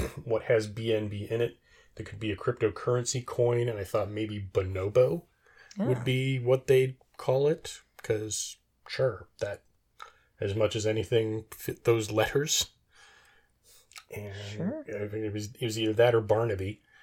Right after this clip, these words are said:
Speaker 1: And I didn't
Speaker 2: <laughs>
Speaker 1: think that the Barnaby cryptocurrency exchange would have been founded in China in twenty seventeen, so go with Bonobo.
Speaker 2: Okay. So this is one, um, where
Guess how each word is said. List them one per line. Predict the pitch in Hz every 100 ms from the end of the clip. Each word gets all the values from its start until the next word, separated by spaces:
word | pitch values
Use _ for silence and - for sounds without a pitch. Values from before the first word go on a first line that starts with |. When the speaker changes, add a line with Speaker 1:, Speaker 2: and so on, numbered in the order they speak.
| _ -
Speaker 1:
And | 240 -
I | 247
didn't | 226 -
Speaker 2:
<laughs> |
Speaker 1:
think | - 110 -
that | 104 98
the | 113 107 101 101 98
Barnaby | 98 101 110 113 107 104
cryptocurrency | 101 113 - 101 117 104 98 107
exchange | 98 - 110 101
would | 101
have | 101
been | 98
founded | 95 110 107 101
in | 95
China | - 107 101
in | 95
twenty | - 104
seventeen, | 95 98 87 - 110 98 101 165
so | - 120 117 - - - - - _ _
go | 120
with | 143
Bonobo. | 131 175 156 - - - - - 180
Speaker 2:
Okay. | - 247 170 - _ _ _ _ - _ _ _
So | - 208
this | 175 190 247 277
is | 220 -
one, | 190 190 190 185 - _
um, | 165 160 156 151 156 180 _
where | 190 170 165 165 160 160 160